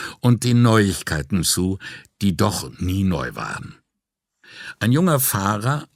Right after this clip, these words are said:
hatte um zwei Uhr morgens die Kontrolle über den Wagen seines Vaters verloren und war gegen eine Platane gerauscht.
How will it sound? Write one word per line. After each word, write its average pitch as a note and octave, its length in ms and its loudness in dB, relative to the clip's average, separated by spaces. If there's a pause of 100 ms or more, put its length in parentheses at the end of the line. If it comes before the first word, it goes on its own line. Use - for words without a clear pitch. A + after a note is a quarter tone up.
hatte A2 320 0
um G2+ 160 2
zwei G#2+ 340 0
Uhr G2 140 2
morgens G#2+ 560 0
die A#2+ 80 -6
Kontrolle A2 500 0
über A2 240 0
den G#2+ 220 2
Wagen F#2+ 340 2
seines G2 360 -2
Vaters G#2+ 400 -2
verloren F#2 560 0 (280)
und F#2+ 220 -2
war F#2 160 0
gegen F#2 320 -2
eine F#2 220 -4
Platane G2 520 0
gerauscht. D2 560 -4